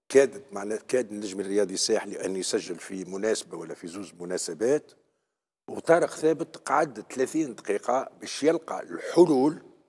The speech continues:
للخطه نتاع النجم الرياضي الساحلي، وفي الاخر لقى الحلول، لقى الحلول لانه عنده امكانيات، عنده امكانيات بشريه اكثر. ونعطيك الدليل ل-، لامكانيات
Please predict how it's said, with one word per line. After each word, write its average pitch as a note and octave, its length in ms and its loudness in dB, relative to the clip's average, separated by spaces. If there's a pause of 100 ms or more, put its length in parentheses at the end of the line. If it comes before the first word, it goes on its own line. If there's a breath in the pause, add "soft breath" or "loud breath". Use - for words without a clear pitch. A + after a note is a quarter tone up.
(640)
للخطه D#3+ 1500 0
نتاع B2+ 500 4
النجم G#2+ 340 0
الرياضي G#2 340 4
الساحلي، D#3+ 640 2 (840)
وفي C3 160 0
الاخر F3 380 2
لقى D3+ 300 6
الحلول، D#3 560 2
لقى E3+ 200 4
الحلول D#3 400 0
لانه D3 340 0
عنده D3 320 -2
امكانيات، C#3 600 -2 (300)
عنده B2 360 -4
امكانيات B2 560 -2
بشريه G#2 500 -2 (100)
اكثر. - 240 -16 (1500)
ونعطيك B2 460 0
الدليل C#3+ 540 4
ل-، A2+ 300 -2 (340)
لامكانيات C3 600 2